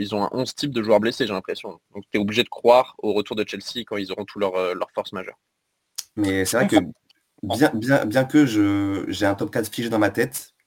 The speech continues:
Speaker 2: tu as totalement raison dans le fait de dire que une série de victoires en championnat, ça peut tout changer. Mais ça peut,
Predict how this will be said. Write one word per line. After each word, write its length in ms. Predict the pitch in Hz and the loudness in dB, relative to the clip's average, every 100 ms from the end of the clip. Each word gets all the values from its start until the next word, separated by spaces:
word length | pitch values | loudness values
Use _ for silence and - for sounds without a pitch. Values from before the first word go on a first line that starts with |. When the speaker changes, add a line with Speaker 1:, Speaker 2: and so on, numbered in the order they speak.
| - | -4
Speaker 2:
tu 100 | 101 | 0
as 60 | 92 | 0
totalement 400 | 135 127 123 117 | 0 0 0 2
raison 420 | 110 104 117 135 | 2 2 0 -2
dans 140 | 98 | -2
le 60 | 95 | -4
fait 140 | 113 | -2
de 100 | 101 | -2
dire 260 | 95 120 - | -2 -6 -2
que 240 | 101 87 - _ _ - | -2 -2 -6 _ _ -6
une 100 | 110 | -2
série 320 | - 139 127 | 2 2 2
de 60 | 113 | -2
victoires 560 | 113 - 104 127 - - | -6 0 2 2 -4 -4
en 100 | 95 | -2
championnat, 500 | - 101 101 113 143 | -2 -2 0 -2 -4
ça 220 | - 92 - | -8 -8 -6
peut 140 | 90 | -6
tout 200 | - 123 | -4 -4
changer. 480 | - 110 98 82 - _ _ _ - | -2 -2 -2 -6 -10 _ _ _ 6
Mais 160 | 131 | 6
ça 160 | - 131 | 8 4
peut, 380 | - 156 214 | 6 4 4